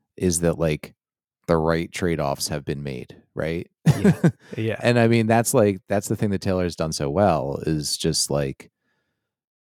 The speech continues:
Speaker 1: be willing to bring things in when there's really gonna be value, even if, like,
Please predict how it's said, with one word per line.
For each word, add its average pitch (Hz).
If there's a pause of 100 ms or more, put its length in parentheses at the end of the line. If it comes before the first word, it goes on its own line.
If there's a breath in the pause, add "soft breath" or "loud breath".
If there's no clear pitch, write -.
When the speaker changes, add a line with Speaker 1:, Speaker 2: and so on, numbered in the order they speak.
(440)
Speaker 1:
be 98
willing 95 (100)
to 110 (460)
bring 101
things 98
in 120
when 87 (160)
there's 85
really 85
gonna 87
be 82
value, 92
even 90
if, 80
like, 69